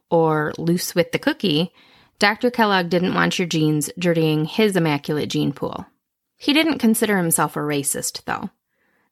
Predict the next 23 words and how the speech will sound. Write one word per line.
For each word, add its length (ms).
Doctor 340
Kellogg's 720
"But 280
I 160
have 340
black 300
friends" 580
game 580
was 260
real 220
strong. 440
Of 120
his 200
forty-two 520
foster 400
children, 560
many 320
of 100
them 220
were 100
black 320
and 140
brown. 380